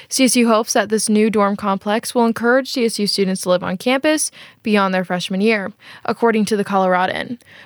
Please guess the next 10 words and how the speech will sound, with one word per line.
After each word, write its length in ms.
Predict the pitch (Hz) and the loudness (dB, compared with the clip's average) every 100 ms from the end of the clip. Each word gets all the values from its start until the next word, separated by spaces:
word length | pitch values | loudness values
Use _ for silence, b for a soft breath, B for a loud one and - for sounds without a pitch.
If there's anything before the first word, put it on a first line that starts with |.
| B | B
While 140 | 226 | 2
construction 520 | 226 226 - 226 233 | 2 0 2 0 0
started 300 | 214 220 208 | 2 2 4
on 140 | 208 202 | 2 2
this 140 | 202 | -2
campus 400 | - 208 214 214 | 0 -2 0 0
in 80 | 208 | 0
two 140 | 202 | -2
thousand 300 | 208 196 190 | 0 0 0
nineteen, 560 | 190 185 196 247 262 269 | 0 -2 -2 -2 0 -2